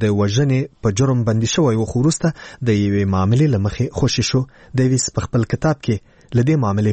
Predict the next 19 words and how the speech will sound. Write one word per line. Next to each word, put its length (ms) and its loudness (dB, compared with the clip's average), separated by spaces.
پرده 320 0
پورته 300 0
کړې 180 2
او 140 2
ویلي 320 2
دي 100 0
چې 140 -2
د 100 -4
پاکستان 400 -2
د 80 0
استخباراتو 720 -2
ادارې 280 2
آی 80 2
اس 140 -2
آی 120 2
له 160 0
زندانه 420 2
خوشي 300 -2
کېدو 340 0